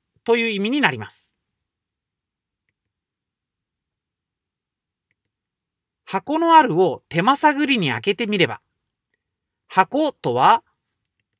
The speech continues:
このような筆記具、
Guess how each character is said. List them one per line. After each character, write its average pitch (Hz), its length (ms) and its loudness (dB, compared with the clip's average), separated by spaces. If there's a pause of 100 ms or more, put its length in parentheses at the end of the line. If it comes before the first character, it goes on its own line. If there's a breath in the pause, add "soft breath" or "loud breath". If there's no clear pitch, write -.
(800)
こ 156 180 -4
の 233 120 2
よ 262 180 4
う 170 40 2
な 165 240 2 (340)
筆 185 220 -8 (100)
記 294 200 2
具、 180 180 -2